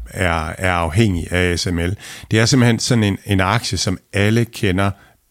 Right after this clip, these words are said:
bullcasen på, øh, fordi at, at den har kørt så længe. Øhm, og det, det siger bare, at, at der er noget sårbarhed i kursen. Der er simpelthen så mange, øh, ombord. Simon, han kalder det turister. Altså,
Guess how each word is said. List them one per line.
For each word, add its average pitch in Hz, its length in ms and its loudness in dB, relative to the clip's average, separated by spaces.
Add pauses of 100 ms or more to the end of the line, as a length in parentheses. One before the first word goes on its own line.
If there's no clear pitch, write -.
(140)
bullcasen 107 580 0
på, - 380 -2 (340)
øh, 92 460 2
fordi 107 420 0
at, 85 280 -6
at - 180 -4
den 92 120 2
har 87 100 2
kørt 107 280 -2
så - 120 -4
længe. 87 380 -2 (600)
Øhm, 92 600 2
og 101 180 -2
det, 117 120 0 (120)
det 107 140 4
siger 143 300 2
bare, 92 340 2
at, 85 260 -6
at 95 140 -2
der 101 80 0
er 95 40 2
noget 101 140 0
sårbarhed 98 460 0
i 87 40 0
kursen. 98 420 -6
Der 98 60 -2
er 104 120 2
simpelthen 101 440 -2
så - 120 -6
mange, 98 360 0 (340)
øh, 95 180 2
ombord. 92 640 0 (240)
Simon, 107 380 2
han 101 120 2
kalder 95 240 0
det 87 140 -2
turister. 104 480 0 (540)
Altså, 98 320 0